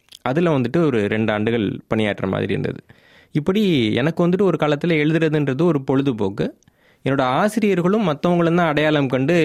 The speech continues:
"இதை நீங்க வந்துட்டு நல்லா பண்றீங்க, பண்ணுங்கன்னு" சொல்லாம பண்ணிக்கிட்டு இருந்தோம்.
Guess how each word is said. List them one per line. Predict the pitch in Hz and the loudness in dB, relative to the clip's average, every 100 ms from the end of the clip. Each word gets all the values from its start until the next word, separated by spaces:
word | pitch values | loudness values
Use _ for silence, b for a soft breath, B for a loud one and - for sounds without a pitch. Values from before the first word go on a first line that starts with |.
| 135 | 0
"இதை | 123 139 | 0 0
நீங்க | 139 131 | 0 0
வந்துட்டு | 127 131 156 131 | 0 0 0 0
நல்லா | 117 127 | 0 -2
பண்றீங்க, | 127 123 117 113 113 110 | 0 -2 0 0 0 -2
பண்ணுங்கன்னு" | 110 113 117 117 | -2 0 -2 -2
சொல்லாம | 104 110 165 | -2 -4 -2
பண்ணிக்கிட்டு | 110 104 - | -2 -2 -4
இருந்தோம். | 107 147 | -6 -6